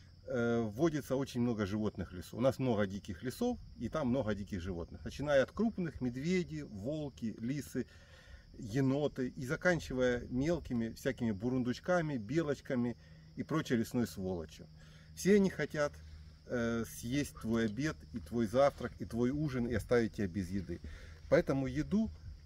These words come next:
э, на ночь особенно нужно каким-то образом изолировать, чтобы, э,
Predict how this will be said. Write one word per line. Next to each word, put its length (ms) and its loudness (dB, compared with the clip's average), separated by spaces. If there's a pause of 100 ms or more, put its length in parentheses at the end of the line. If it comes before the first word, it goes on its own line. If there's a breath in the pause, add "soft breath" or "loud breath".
(220)
э, 320 0 (180)
на 220 6
ночь 240 0
особенно 480 -2
нужно 640 0 (160)
каким-то 320 -4
образом 340 -2
изолировать, 760 0
чтобы, 640 0
э, 680 0